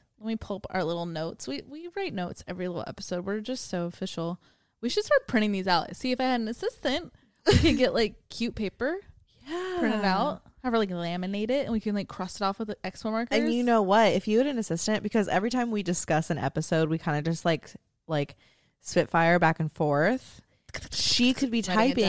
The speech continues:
Speaker 1: down.
Speaker 2: or writing it down
Speaker 1: Yeah.
Speaker 2: as we, you know what?
Speaker 1: We'll see.
Speaker 2: <laughs>
Speaker 1: Anyway, um, we were, like Alex just said, we were literally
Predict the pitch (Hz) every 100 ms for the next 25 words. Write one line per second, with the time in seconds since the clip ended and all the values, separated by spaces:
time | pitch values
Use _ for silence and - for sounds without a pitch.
0 | 190 - 202 208 220 214 240 262 214 208
1 | 180 220 233 226 233 247 254 269 - _
2 | - - _ _ _ _ _ _ _ _
3 | _ _ _ _ _ _ _ _ _ _
4 | 226 254 208 170 - _ - - - 370
5 | 320 160 392 - 403 - 403 214 202 190
6 | 190 202 _ - - - 247 302 311 320
7 | 294 202 294 285 - 220 _ 226 226 -
8 | 220 220 - 214 190 196 202 196 202 208
9 | 196